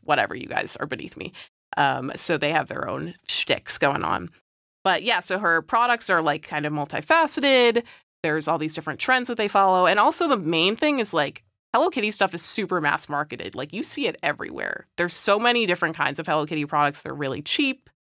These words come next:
Um, it, she just is slapped on to literally everything at this point. There's, like, always little Hello Kitty or Sanrio outposts. There's Sanrio stores all over Japan, in America, other countries. Um, so that's kind of how Sanrio has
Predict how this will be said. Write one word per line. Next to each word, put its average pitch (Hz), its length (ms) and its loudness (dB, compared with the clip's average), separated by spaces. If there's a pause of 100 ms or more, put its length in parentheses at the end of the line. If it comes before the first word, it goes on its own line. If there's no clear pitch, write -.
(480)
Um, 147 520 2 (220)
it, - 180 -4
she 208 320 -2 (140)
just 208 180 2
is 185 80 -2
slapped 170 400 2
on 151 220 2
to 156 100 -4
literally 143 480 -2
everything - 760 -4 (560)
at 143 140 0
this - 180 -6
point. - 580 -6
There's, 156 220 -4
like, 147 220 -2
always 175 360 4
little 160 380 2
Hello 151 240 -2
Kitty 139 380 -6
or 160 80 -2
Sanrio 151 580 -4
outposts. 214 680 0
There's 156 200 -6
Sanrio 147 500 -2
stores 214 960 2 (220)
all 208 180 2
over 190 160 -2
Japan, 226 480 2
in 170 120 0
America, 208 400 2 (180)
other 190 240 4
countries. 170 680 -4 (420)
Um, 143 340 -2
so - 120 -6
that's 208 200 -2
kind 233 200 0
of 190 60 -4
how 208 140 2
Sanrio 156 480 0
has 143 180 -6